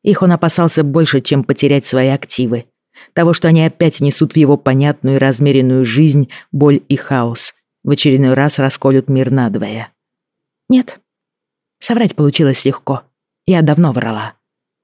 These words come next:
Точнее, говорила то, что он хотел слышать. Если бы призналась, что меня этим утром тормозили дважды,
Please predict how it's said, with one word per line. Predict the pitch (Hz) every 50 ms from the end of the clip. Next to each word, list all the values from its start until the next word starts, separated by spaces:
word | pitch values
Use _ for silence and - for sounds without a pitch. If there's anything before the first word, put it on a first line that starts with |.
| _ _ -
Точнее, | 151 147 - - - 151 143 139
говорила | 120 147 147 147 147 165 151 139
то, | - - - 147
что | - - - 131
он | 135
хотел | - - 139 127 - 123 131
слышать. | 127 - - 131 120 117 - - 123 - - - _ _ _ _ _ _ _ _ _ _ _
Если | 196 202 - -
бы | 156 151
призналась, | - - 147 135 131 151 147 143 139 -
что | - - 143
меня | 143 135 143
этим | 147 - - 127 135
утром | 143 - - 135 131 117
тормозили | - 135 139 135 127 127 120 135 127 117 120
дважды, | 113 113 120 135 160 175 156 143 156